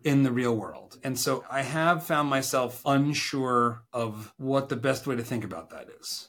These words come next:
And so I have shifted somewhat from a more doctrinaire first principles position to a, "That's an ideal, but it might be an unstable ideal and one that self-defeats if it's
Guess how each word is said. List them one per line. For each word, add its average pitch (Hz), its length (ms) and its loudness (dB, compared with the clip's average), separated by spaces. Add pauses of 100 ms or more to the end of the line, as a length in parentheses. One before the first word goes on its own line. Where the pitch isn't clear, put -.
And 123 120 -4
so - 180 -2
I 143 80 0
have 156 160 2
shifted 165 540 2
somewhat 127 540 0
from 120 280 -2
a 107 260 -4 (540)
more 123 220 0
doctrinaire 127 880 2
first 123 400 -4
principles 120 480 -6
position 113 680 -4
to 113 340 -2
a, 101 540 -6
"That's 127 440 2
an 131 80 0
ideal, 117 880 -2
but 123 240 -2
it 127 80 -2
might 139 300 0
be 143 100 2
an 131 80 2
unstable 127 960 2
ideal 73 640 -16 (100)
and 107 160 -8
one 117 220 0
that 113 120 -4
self-defeats - 1160 -2
if 113 180 -8
it's - 460 -6